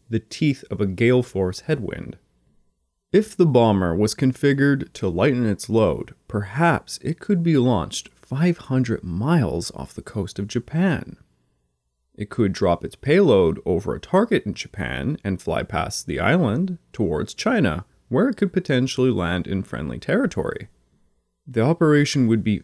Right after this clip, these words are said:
very risky for the carrier task force and nearly suicidal for the bombers, but it could theoretically work, and it certainly would not be expected by the Japanese.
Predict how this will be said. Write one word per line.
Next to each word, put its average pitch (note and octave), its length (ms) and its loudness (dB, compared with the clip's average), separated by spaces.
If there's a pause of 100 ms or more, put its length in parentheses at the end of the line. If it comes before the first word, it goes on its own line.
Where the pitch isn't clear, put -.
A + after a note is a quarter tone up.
very B2 480 4
risky F2 400 -2
for D2+ 160 -6
the - 80 -4
carrier F2+ 340 2
task E2 400 -2
force - 400 -8 (140)
and F#2+ 180 -2
nearly D#3+ 300 4
suicidal A2+ 640 0
for - 140 -6
the - 60 -2
bombers, - 680 0 (340)
but F#2+ 260 0
it C3 200 -6
could D#3 360 0
theoretically F2 680 -2
work, F3+ 540 2 (260)
and E2 160 -6
it - 80 -6
certainly D3+ 460 2
would F2+ 160 0
not F#2+ 180 -2
be E2 100 -4
expected F#2 540 -2
by - 140 -6
the - 80 -8
Japanese. - 800 -4